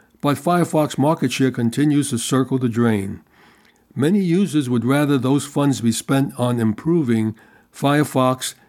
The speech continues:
and not on executive salaries or investing in side issues such as artificial intelligence.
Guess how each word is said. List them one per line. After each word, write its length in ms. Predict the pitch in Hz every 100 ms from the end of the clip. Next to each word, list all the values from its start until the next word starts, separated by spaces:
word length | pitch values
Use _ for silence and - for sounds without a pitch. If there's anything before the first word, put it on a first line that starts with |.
| -
and 180 | 120 123
not 240 | 135 143
on 200 | 127 120
executive 500 | 110 101 127 127 113
salaries 680 | 101 127 117 107 101 104 101 - - - - -
or 300 | 127 139 -
investing 720 | 127 113 160 - 131 120 120
in 100 | 117
side 340 | 110 143 131 123
issues 400 | 147 - 113 117
such 240 | 127 123
as 140 | 110
artificial 580 | 110 117 113 - 117 120
intelligence. 720 | 110 113 117 101 98 95 -